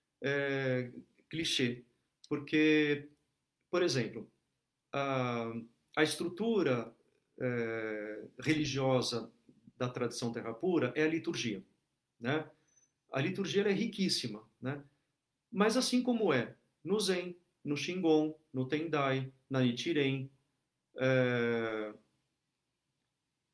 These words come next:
é, na Jodoshu, enfim, a liturgia permeia tudo, né? Todas essas escolas, aliás, boa parte das escolas no Sudeste Asiático,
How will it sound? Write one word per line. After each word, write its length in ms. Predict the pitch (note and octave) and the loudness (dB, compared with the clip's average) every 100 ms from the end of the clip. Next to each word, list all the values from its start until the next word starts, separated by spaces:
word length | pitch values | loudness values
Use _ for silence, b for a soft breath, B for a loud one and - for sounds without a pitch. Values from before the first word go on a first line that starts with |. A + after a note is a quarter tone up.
| _ _ _ _ - | _ _ _ _ -4
é, 420 | B2 A#2+ A2+ A2+ | 0 0 -2 -2
na 140 | D3+ | 0
Jodoshu, 640 | C3 C3 D#3 - D#3+ D3+ - _ _ _ - | 0 2 0 2 2 0 -2 _ _ _ 2
enfim, 460 | A#3+ A#3+ C3+ A#2+ - _ _ _ _ | 2 2 -2 -4 -10 _ _ _ _
a 80 | E3+ | 0
liturgia 640 | F3+ F#3+ F#3+ C#3+ G#3 C4 | 2 2 0 0 2 2
permeia 500 | - F3 D3+ D3 C#3 | 2 2 2 2 0
tudo, 420 | C3+ B2+ A2+ G#2+ - _ _ _ _ _ _ _ - | 0 -2 -4 -6 -18 _ _ _ _ _ _ _ -6
né? 320 | B2+ C#3+ C3 | -4 -4 -4
Todas 320 | - B3 A#3+ E3+ | 2 2 2 -2
essas 280 | D#3 D3 | -2 -2
escolas, 720 | B2+ - - D3+ F3+ B2+ A2 - | -2 -4 -2 0 2 0 -2 -2
aliás, 460 | E3 F3+ E3 - - | -2 0 -2 -4 -10
boa 340 | B2+ F3+ D4+ | -4 -2 -2
parte 260 | - F#3 E3+ | -2 -4 -4
das 180 | D#3 C3+ | -4 -2
escolas 440 | C3 - D3 C#3 | -4 -2 -2 -2
no 100 | C#3+ | -6
Sudeste 380 | - B2+ D#3 D3+ | -6 0 0 0
Asiático, 600 | B2 B2 C3 D3+ - | -4 -2 -2 -2 -6